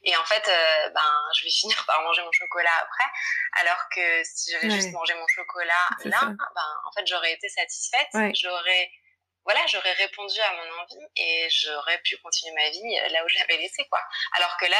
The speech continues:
Speaker 1: je, je vais manger une pomme et mes amandes, mais le chocolat, il va toujours être dans ma tête. Et je vais continuer à y penser,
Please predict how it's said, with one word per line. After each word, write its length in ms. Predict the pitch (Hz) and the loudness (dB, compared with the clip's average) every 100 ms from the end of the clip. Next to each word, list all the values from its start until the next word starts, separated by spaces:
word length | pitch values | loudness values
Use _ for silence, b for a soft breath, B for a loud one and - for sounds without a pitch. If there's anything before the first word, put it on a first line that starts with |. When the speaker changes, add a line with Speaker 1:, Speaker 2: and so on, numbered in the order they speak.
| 220 | 4
Speaker 1:
je, 280 | 170 165 160 | 2 0 0
je 120 | - | -4
vais 120 | 160 | -6
manger 220 | 165 165 | -4 -4
une 80 | 165 | -4
pomme 220 | 196 190 190 | -4 -2 -2
et 120 | 160 | -6
mes 160 | 156 156 | -6 -6
amandes, 260 | 160 233 240 | -4 -4 -4
mais 80 | 170 | -4
le 60 | 160 | -2
chocolat, 320 | - - 180 | -2 -2 -6
il 80 | 180 | -6
va 60 | 165 | -4
toujours 180 | - 175 | -4 -6
être 100 | - | -18
dans 80 | - | -20
ma 220 | - 247 | -8 -6
tête. 100 | 254 - B B B B _ _ _ | -6 -8 B B B B _ _ _
Et 200 | 180 170 | 0 2
je 120 | 160 160 | 2 0
vais 100 | 165 | -4
continuer 400 | 170 160 165 196 226 190 165 160 | -4 -6 -2 2 4 4 4 2
à 60 | |
y 80 | 160 | 0
penser, 260 | 165 - | -4 0